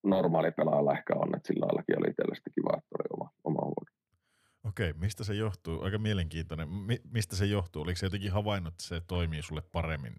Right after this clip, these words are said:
Speaker 2: Se, mi-, mikä, mikä siinä
Speaker 1: No
Speaker 2: oli
Speaker 1: ehkä
Speaker 2: taustalla?
Speaker 1: se, no siinä oli ehkä semmoinen, että tavallaan, että jos, että meillä on yksitoista kolmekymmentä niinkö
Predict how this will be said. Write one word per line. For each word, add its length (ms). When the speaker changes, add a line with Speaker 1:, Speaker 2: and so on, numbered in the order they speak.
Speaker 2:
Se, 200
mi-, 160
mikä, 320
mikä 260
siinä 160
Speaker 1:
No 60
Speaker 2:
oli 60
Speaker 1:
ehkä 100
Speaker 2:
taustalla? 320
Speaker 1:
se, 180
no 180
siinä 340
oli 140
ehkä 240
semmoinen, 500
että 140
tavallaan, 440
että 140
jos, 300
että 220
meillä 140
on 80
yksitoista 420
kolmekymmentä 600
niinkö 340